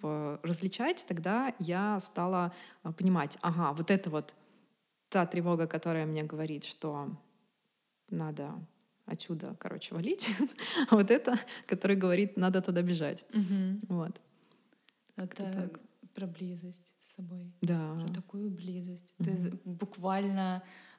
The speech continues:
Speaker 2: э, каждый раз, э, причем не только в медитациях, насколько я понимаю, ты заглядываешь в себя. При любой удобной и неудобной возможности ты заглядываешь в себя,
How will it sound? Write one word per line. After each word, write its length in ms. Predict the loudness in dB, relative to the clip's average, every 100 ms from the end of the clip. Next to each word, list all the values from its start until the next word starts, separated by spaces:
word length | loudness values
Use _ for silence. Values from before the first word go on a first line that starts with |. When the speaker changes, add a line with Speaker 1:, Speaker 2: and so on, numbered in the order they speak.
| -16
Speaker 2:
э, 460 | -10 -8 -6 -6 -8 -10 -14 -16 -18 _ _ _ 0
каждый 460 | 4 4 2 0 0
раз, 520 | 0 0 -2 -4 -14 -20 _ _ _ -8
э, 200 | -6 -4
причем 400 | -4 -4 -2 -2 0
не 120 | 0
только 300 | 0 -2 -4
в 60 |
медитациях, 560 | -4 -4 -4 -8 -8 -10
насколько 380 | -10 -10 -10 -8
я 60 | -8
понимаю, 560 | -6 -6 -4 -6 -8 -12 -20 -20 _ _ _ _ _ _ _ _ _ -6
ты 80 | -4
заглядываешь 720 | -2 -2 -4 -4 -6 -6 -8
в 60 |
себя. 440 | -8 -6 -6 -8 -12 -20 _ _
При 140 | -2 0
любой 400 | 2 2 2 2 0
удобной 500 | 0 4 4 6 8
и 20 |
неудобной 600 | 8 8 4 6 6 6
возможности 760 | 4 0 0 4 4 4 0 -6
ты 140 | -6
заглядываешь 640 | -6 -6 -6 -6 -6 -8 -8
в 40 |
себя, 300 | -12 -10 -10